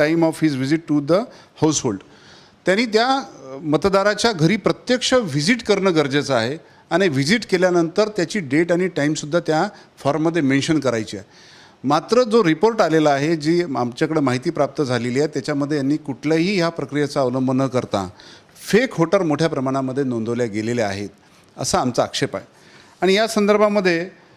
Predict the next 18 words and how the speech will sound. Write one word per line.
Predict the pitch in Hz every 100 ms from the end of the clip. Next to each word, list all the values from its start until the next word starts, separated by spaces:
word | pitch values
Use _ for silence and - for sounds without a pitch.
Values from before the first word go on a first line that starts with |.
| _ 180
हे |
फक्त | 185 196 196 -
मतदार | 208 170 170 202 214
नोंदणीमध्येच | 214 214 214 208 220 214
यांनी | 202 208
असं | 180 196
केलं | 202 190
असं | 165 190
नाही, | 160 156 120 139 - _ _ -
तर | 214
मतदानामध्ये | 175 151 185 180 202 208 208
सुद्धा | 233 220 208
त्यांनी | 202 185 185
तसंच | 175 180 -
केलेलं | 156 135 131
आहे. | 120 123 143 - - - -
फॉर्म | 156 170 202 214 214 - _
सेव्हन्टीन | - - 165 180 185 202